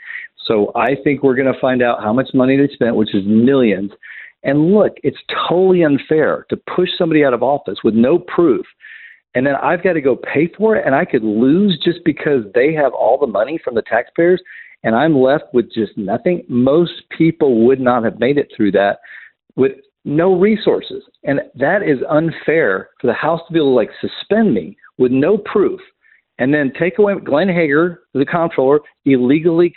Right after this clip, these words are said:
cuts my salary off to punish me, even though he had no authority to do that, and he still hasn't started my salary back. And I'm supposed to survive this?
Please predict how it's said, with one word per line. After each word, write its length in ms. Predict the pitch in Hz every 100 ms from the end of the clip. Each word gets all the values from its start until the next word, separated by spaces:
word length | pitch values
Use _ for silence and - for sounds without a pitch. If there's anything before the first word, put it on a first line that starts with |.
| -
cuts 140 | 190 170
my 120 | 175 -
salary 300 | 180 139 110
off 160 | 120 -
to 80 |
punish 380 | 120 - 139 113
me, 240 | 95 110 - - - - _ -
even 200 | 131 156
though 100 | 147
he 80 | 123
had 120 | 104
no 260 | 113 151
authority 340 | 170 160 147 147
to 80 | 135
do 140 | 113
that, 320 | 90 92 - -
and 100 | 117
he 60 | 113 -
still 220 | 180 170
hasn't 220 | 117 117
started 240 | - 107 101
my 140 | 98 -
salary 260 | 95 90
back. 320 | 87 90 104 _ - - - _ -
And 280 | 131 123 120 _ _ -
I'm 200 | 139 175
supposed 340 | - 165 143
to 220 | 139 117 120 - -
survive 380 | 107 98 135
this? 180 | 175 214